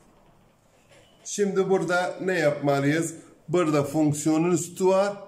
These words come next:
Yan tarafta da fonksiyon var. Yani bunun iç türevi anlamına gelir. Peki şunu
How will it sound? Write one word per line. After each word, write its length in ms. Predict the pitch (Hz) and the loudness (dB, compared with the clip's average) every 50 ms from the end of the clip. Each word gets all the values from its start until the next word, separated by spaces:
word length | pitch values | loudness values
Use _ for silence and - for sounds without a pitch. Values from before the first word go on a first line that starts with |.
| - - - | -12 -4 -2
Yan 320 | 147 180 180 160 147 151 | 0 2 2 0 0 0
tarafta 500 | - 160 156 156 156 156 151 175 180 180 | 0 0 2 0 0 -2 -2 -2 0 0
da 80 | 196 190 | 0 0
fonksiyon 680 | 190 - 180 170 160 156 - 165 165 156 147 131 127 | 0 2 2 2 2 0 0 0 0 0 0 0 0
var. 260 | 135 120 110 - - - - - - | -2 -2 -4 -6 -10 -16 -18 -8 -2
Yani 580 | 127 147 170 170 165 160 151 156 156 156 131 143 | 0 2 2 2 2 0 0 0 0 0 0 2
bunun 560 | 160 165 156 156 160 170 175 175 - - - - | 2 4 4 4 4 2 0 -2 -4 -8 -6 -4
iç 280 | 156 160 156 - - - | -2 -2 -2 -4 -4 -2
türevi 360 | 147 139 135 131 123 135 139 | 0 0 0 0 0 0 0
anlamına 480 | 127 127 131 127 123 123 123 123 120 | 0 2 0 0 0 0 0 0 -2
gelir. 460 | 113 110 113 107 101 92 85 82 - - - - - - - - - - - _ _ - 135 | 0 0 0 0 0 0 -2 -4 -6 -10 -16 -20 -20 -20 -20 -20 -20 -20 -20 _ _ -6 -2
Peki 600 | 170 190 180 185 - 151 131 98 - - - - - - - _ - | -2 -2 -2 -2 0 0 0 0 -2 -4 -10 -14 -18 -20 -20 _ -12
şunu 540 | - - - 175 185 190 202 208 214 208 | -8 -6 -2 0 2 4 4 4 4 2